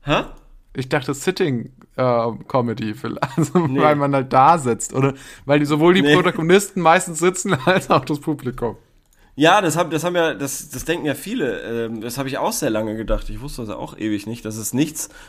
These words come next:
Speaker 1: mit Sitzen zu, zu tun hat oder weil die Hauptcharaktere immer auf der Couch hocken oder so. Es ist einfach nur situational oder Situa-, Situation Comedy.
Speaker 2: Jetzt hat sich's für
Speaker 1: Das
Speaker 2: mich
Speaker 1: ist
Speaker 2: auch gelohnt,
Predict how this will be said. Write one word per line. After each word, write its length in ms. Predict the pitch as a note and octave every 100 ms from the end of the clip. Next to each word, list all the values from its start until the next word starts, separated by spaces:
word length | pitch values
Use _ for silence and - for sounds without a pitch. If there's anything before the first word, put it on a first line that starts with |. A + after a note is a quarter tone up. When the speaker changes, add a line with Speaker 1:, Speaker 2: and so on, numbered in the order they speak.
| -
Speaker 1:
mit 160 | D3
Sitzen 340 | D3 - D3+ B2
zu, 140 | A2 - _
zu 160 | - G#2+
tun 280 | A#2 A2 A2
hat 200 | C3 G2
oder 200 | A2 G#2+
weil 140 | G#2+
die 80 | G#2+
Hauptcharaktere 640 | A#2 D3+ D#3 B2+ D3 A2+ G#2+
immer 180 | G#2+ F#2
auf 100 | -
der 120 | G#2+
Couch 360 | A2+ B2+ - G#2+
hocken 240 | G2 G2
oder 240 | F#2 G#2
so. 300 | G2 A#2 C#3+ - - -
Es 80 | -
ist 60 | A2
einfach 160 | B2+
nur 140 | C3 C3+
situational 1040 | C#3+ B2+ B2+ B2+ C3 - A#2+ A#2+ B2 A2+
oder 180 | G2+ G#2+
Situa-, 380 | G#2 - A#2 G#2+ -
Situation 680 | - A2 - G#2 A2+ - G#2
Comedy. 480 | F#2 F#2+ D#2+ F#2+ - _ _
Speaker 2:
Jetzt 240 | B2 C3 C3
hat 100 | F#3
sich's 120 | G3
für 80 | G#3
Speaker 1:
Das 60 | G#3+
Speaker 2:
mich 80 |
Speaker 1:
ist 60 | -
Speaker 2:
auch 220 | G3+ G#3
gelohnt, 460 | C#3 A#2 A2+ G#2+